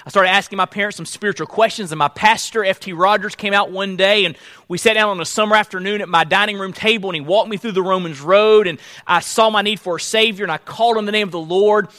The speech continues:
and as I called on the name of the Lord, at that moment, I was brought into relationship with Jesus Christ. I became part of the bride, Jesus Christ, the bridegroom. Uh, again, some believe that's pictured in Isaac and Rebekah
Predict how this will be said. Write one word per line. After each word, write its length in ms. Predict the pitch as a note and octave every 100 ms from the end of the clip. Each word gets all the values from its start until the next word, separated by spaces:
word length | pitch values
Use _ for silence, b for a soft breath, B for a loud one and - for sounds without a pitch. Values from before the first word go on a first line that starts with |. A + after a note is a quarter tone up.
| B B
and 180 | - F#3+
as 80 | E3
I 100 | D#3+
called 340 | - A3 A#3
on 100 | A#3
the 60 | G#3+
name 140 | G#3+
of 60 | G3
the 40 |
Lord, 220 | F3 F#3+ F#3+
at 60 |
that 180 | F#3 F#3
moment, 420 | F3+ G#3 A3+ A3+
I 180 | F#3 F#3+
was 140 | E3
brought 280 | C3 F3+ G3
into 180 | F#3+ F3+
relationship 720 | D3+ C#3+ F#3 A3 A3 - G#3
with 120 | D#3+
Jesus 340 | D3+ F#3+ E3+ -
Christ. 400 | - G#3 G#3+ G3+
I 40 |
became 280 | E3+ F#3 F#3
part 100 | F#3
of 80 | D3+
the 60 |
bride, 520 | C#3 D3+ G3 G#3+ A3+ G3 b b
Jesus 320 | D#3 G3+ E3+ -
Christ, 320 | G#3+ G3+ -
the 80 | D#3
bridegroom. 1000 | F3 E3+ D#3+ C#3 C#3+ G3 G#3+ A3+ A#3 G#3+ B B -
Uh, 300 | D3+ D3 -
again, 480 | E3+ D#3 G#3+ G3 D#3 _
some 200 | - G#3
believe 140 | G3+ F#3+
that's 200 | F#3+ -
pictured 460 | - B3 - F#3
in 100 | E3
Isaac 440 | E3 F#3 G#3+ G3 G3
and 100 | F3
Rebekah 500 | E3 F#3+ G3 F3+